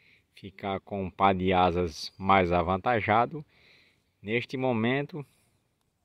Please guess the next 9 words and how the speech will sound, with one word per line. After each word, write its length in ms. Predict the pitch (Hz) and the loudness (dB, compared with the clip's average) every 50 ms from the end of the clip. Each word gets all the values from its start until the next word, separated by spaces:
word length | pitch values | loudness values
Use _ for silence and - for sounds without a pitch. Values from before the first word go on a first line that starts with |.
| _ _ | _ _
temos 300 | 110 113 120 120 107 - | -10 -8 -8 -8 -10 -10
condições 840 | - - 117 113 107 98 - - - 107 107 110 117 120 113 101 | -8 -6 -4 -2 -2 -4 -4 -6 -6 -4 -4 -2 -2 -4 -4 -6
de 320 | 90 90 98 104 113 117 - - _ _ _ _ _ _ _ _ _ _ _ _ _ _ | -4 -2 -2 -2 -2 -2 -6 -12 _ _ _ _ _ _ _ _ _ _ _ _ _ _
inserir 480 | - 104 - - - 107 98 95 104 101 | -14 -12 -12 -6 -2 -2 -2 0 0 0
ele 280 | 98 104 107 113 113 110 | 0 0 0 0 -2 -2
na, 160 | 113 117 117 | 0 -2 -2
na 280 | 110 104 104 110 117 | 0 0 0 0 2
natureza, 680 | 107 107 113 120 - - 135 107 90 85 78 76 80 76 | 4 4 4 4 2 -2 0 0 0 0 0 -2 -6 -8
certo? 480 | - - - 98 104 117 120 - - | -10 -12 -8 -6 -6 -6 -6 -8 -16